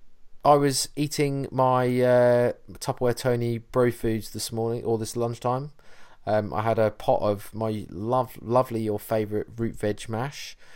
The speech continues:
I had a side accompaniment of some pulled chicken, some, uh,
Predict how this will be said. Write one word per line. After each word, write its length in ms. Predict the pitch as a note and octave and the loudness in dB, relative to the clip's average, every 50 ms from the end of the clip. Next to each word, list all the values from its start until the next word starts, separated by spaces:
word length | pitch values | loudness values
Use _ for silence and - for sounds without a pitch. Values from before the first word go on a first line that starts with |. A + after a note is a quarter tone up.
| - - - - - | -20 -20 -18 -12 -10
I 80 | G#2+ | -4
had 160 | G#2 A2+ A2 G#2 | 0 0 0 0
a 40 | |
side 520 | G2+ - - - D#3+ D#3 D#3 D3+ D3+ D3 - - | -2 -6 -4 -2 0 2 2 0 0 -2 -6 -14
accompaniment 580 | A#2 - - C#3 C3 - C3 A#2+ A#2+ A#2+ A2 - | -14 -10 -8 -8 -6 -4 -4 -4 -4 -6 -6 -4
of 300 | - A2+ A2 G#2+ G#2+ G2+ | -2 0 0 0 0 -4
some 260 | - - A2+ G#2+ G#2+ G#2 | -6 -8 -8 -8 -8 -8
pulled 340 | - - - B2 B2 A#2 | -10 -4 -2 -2 -2 -2
chicken, 640 | - - B2 A2+ - - A#2+ A#2 A#2 A#2 A2+ A2+ A2 - - - - - - - - - | -4 -6 -6 -6 -4 -2 -2 0 0 0 -2 -4 -8 -10 -14 -20 -18 -18 -18 -18 -16 -12
some, 320 | - - A#2 G#2+ G#2 G2+ - - - - - - | -6 -4 -4 -4 -4 -6 -10 -16 -20 -10 -2 4
uh, 220 | - A2 F2+ - | 4 4 4 2